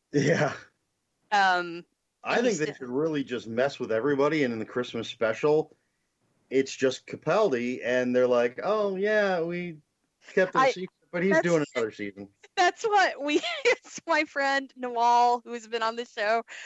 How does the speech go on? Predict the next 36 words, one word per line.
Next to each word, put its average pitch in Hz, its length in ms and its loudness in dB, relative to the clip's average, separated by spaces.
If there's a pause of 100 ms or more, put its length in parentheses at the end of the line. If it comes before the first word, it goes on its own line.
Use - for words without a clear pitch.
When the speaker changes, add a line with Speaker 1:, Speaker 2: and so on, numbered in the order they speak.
(140)
Speaker 2:
We're 294 200 2
holding 269 480 2
on 254 200 2
to 254 80 -10
this 240 260 -10 (340)
thin 254 380 0
little 233 240 -4
strand 208 920 -4 (480)
that 233 160 2 (120)
that 208 360 4
is - 280 -2
<laughs> - 40 -16
exactly - 720 -8
what's - 340 -20
gonna 262 140 -4 (600)
happen. 247 160 -12 (1080)
And, 214 360 0
uh, 196 420 4
I, 202 260 0
I, 196 320 -2 (400)
I 202 180 -2
will 233 120 -8
be 208 220 -6
okay 233 300 -4
with 277 200 -10
that. 185 240 -8 (440)
I 233 120 2
would 240 180 -6
love 226 180 -4
to 233 60 -10
have 214 240 -6
him 190 160 -16
one 185 120 -10
more 196 180 -10
season 220 500 -12
because, 208 320 -2